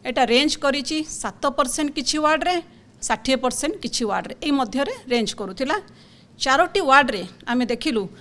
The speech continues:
ପଚାଶ ପରସେଣ୍ଟରୁ ଅଧିକା ସାମ୍ପଲ୍ ଲୋକମାନଙ୍କ ମଧ୍ୟରେ ଆଣ୍ଟିବଡି ସୃଷ୍ଟି ହୋଇସାରିଛି। ଏବଂ ଅର୍ବାନ ସ୍ଲମ୍ରେ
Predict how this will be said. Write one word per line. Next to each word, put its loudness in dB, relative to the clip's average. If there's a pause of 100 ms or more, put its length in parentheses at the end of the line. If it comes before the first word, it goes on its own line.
(280)
ପଚାଶ 2 (100)
ପରସେଣ୍ଟରୁ 0 (160)
ଅଧିକା 0
ସାମ୍ପଲ୍ 0
ଲୋକମାନଙ୍କ 0 (100)
ମଧ୍ୟରେ 0 (320)
ଆଣ୍ଟିବଡି 0
ସୃଷ୍ଟି -6
ହୋଇସାରିଛି। -2 (600)
ଏବଂ 2 (100)
ଅର୍ବାନ 4
ସ୍ଲମ୍ରେ 0